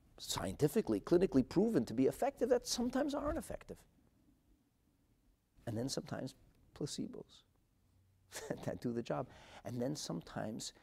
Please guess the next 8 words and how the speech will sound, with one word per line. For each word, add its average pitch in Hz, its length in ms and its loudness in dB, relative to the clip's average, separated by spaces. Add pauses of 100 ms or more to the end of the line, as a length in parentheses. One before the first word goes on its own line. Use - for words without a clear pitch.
(760)
illness 147 360 2
can 107 200 0
disappear - 560 -2
and 151 140 4
we 165 100 4
don't 120 320 -2
know 131 300 0
why. 175 420 -8